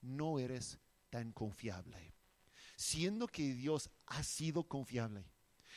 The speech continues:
¿cuántos de ustedes pueden decir, "Dios ha sido fiel"? Si comparamos, podemos decir con mucha sinceridad, Él es más fiel que yo, ¿verdad? Cada uno de nosotros podemos decir lo mismo.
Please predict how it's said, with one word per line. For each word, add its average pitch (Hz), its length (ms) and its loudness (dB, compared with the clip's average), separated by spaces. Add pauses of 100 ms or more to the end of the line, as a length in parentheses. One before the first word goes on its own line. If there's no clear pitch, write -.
(100)
¿cuántos 208 540 4
de 165 160 6
ustedes 143 460 2
pueden 147 280 -2
decir, 139 380 -2 (260)
"Dios 131 680 0 (100)
ha 117 100 -8
sido 113 360 0
fiel"? 92 340 -2 (1800)
Si - 200 -4
comparamos, 220 880 6 (480)
podemos 151 320 2
decir 165 500 2
con 127 580 -2 (380)
mucha 151 420 -2
sinceridad, 135 760 0 (600)
Él 151 180 2
es 160 100 -2
más 143 180 -2
fiel 127 240 0
que 107 140 -6
yo, 92 180 -12 (800)
¿verdad? 131 260 -2 (280)
Cada 196 200 8
uno 233 140 6
de 214 80 10
nosotros 151 400 2
podemos 147 280 0
decir 120 180 0
lo 143 100 2
mismo. 113 380 -6